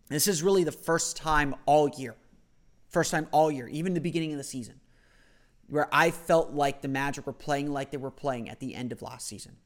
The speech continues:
where I felt like the Magic were the juggernaut defensive team that we all thought they were going to be throughout the year.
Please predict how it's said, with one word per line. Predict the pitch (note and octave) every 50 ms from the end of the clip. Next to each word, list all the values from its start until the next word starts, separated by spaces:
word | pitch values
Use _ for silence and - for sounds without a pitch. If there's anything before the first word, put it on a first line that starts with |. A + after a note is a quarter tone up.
| _ _ _ _ _ _ _ _ _ -
where | - C#3+
I | C#3
felt | - - F3 F3 - -
like | D#3 D3+ C#3 -
the | D3
Magic | C3+ C#3 C#3 C#3+ C#3+ B2 C3+ - -
were | C#3 C3+
the | B2 B2
juggernaut | A2 - - C#3+ C3+ C#3+ E3+ D#3 C#3+ C#3 C3 - -
defensive | C#3+ - - C#3+ C3 B2+ - B2 -
team | - - B2 A2 G#2 A#2+ A#2+ - _ _ _ _ _ _ _ _ -
that | D#3 D3 C3
we | C#3+ C#3
all | C3+ C3+
thought | C3 - D3 C3+ B2+ - - - _ _ _ _ _ _ _ _ _ _ -
they | D#3+ D#3+
were | D#3+
going | C3+ E3 D#3 D3 D3
to | C3
be | C#3 C3
throughout | - C#3 B2+ A#2+ -
the | - A#2
year. | A2 A2